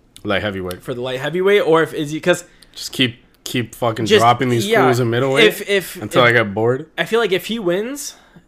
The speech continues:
Speaker 2: he might stick around.
Speaker 1: If he's not already bored yet.
Speaker 2: I feel like regardless of the winner of Cannonier and Brunson, I feel like whoever wins, they're gonna be up next for Izzy.
Speaker 1: Yeah.
Speaker 2: So I feel like, and there's good press there to be made too.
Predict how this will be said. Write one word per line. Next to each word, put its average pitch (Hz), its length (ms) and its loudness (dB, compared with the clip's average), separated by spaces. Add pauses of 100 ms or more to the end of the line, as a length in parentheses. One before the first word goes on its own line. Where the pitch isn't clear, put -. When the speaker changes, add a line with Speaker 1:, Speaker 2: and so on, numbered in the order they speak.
(140)
Speaker 2:
he 147 260 -8
might 147 240 -4
stick - 260 -6
around. 143 300 -4
Speaker 1:
If 156 60 -12
he's 110 160 -6
not 113 160 2
already 107 280 2
bored 101 260 -4
yet. 113 300 -6
Speaker 2:
I 151 180 0
feel - 180 -4
like 151 120 -2
regardless 160 440 -2
of 175 80 -4
the 156 80 -2
winner 143 260 -4
of 123 200 -4
Cannonier 135 540 -8
and 123 200 -12
Brunson, 143 300 -6
I 139 80 -6
feel - 140 -6
like - 180 -12 (240)
whoever 170 300 4
wins, 147 240 -4
they're 139 80 -4
gonna 135 140 -8
be 127 120 -6
up 123 120 -6
next 120 200 -12
for 120 140 -10
Izzy. 143 300 -10 (260)
Speaker 1:
Yeah. 104 120 -4
Speaker 2:
So 127 460 -2
I 131 100 -8
feel 139 280 -6
like, 120 340 -6 (320)
and 165 100 2
there's 175 160 4
good 175 380 2 (1300)
press 165 340 4
there 156 240 2
to 156 160 -6
be 147 120 -4
made 135 240 -4
too. 135 220 -8